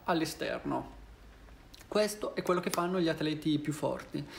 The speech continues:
Gli amatori normalmente fanno il contrario. Nella prima fase, quando stanno bene, non ascoltano il corpo, quindi non modulano il loro passo in relazione alle loro,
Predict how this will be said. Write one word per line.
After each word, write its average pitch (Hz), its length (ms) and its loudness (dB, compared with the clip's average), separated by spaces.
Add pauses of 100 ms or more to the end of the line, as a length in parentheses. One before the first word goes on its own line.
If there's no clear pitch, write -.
(560)
Gli 175 140 2
amatori 214 600 4
normalmente 220 640 2
fanno 214 380 2
il 208 140 0
contrario. 147 880 0 (520)
Nella 180 300 6
prima 214 480 2
fase, 139 500 2
quando 143 580 4
stanno 175 380 4
bene, 214 420 4
non 208 360 6
ascoltano 143 560 2
il 135 80 0
corpo, 135 600 2 (280)
quindi 139 520 2
non 156 540 6
modulano 139 640 4
il 139 60 4
loro 180 180 8
passo 165 340 2
in 135 80 0
relazione 147 840 4
alle 151 260 4
loro, 151 580 6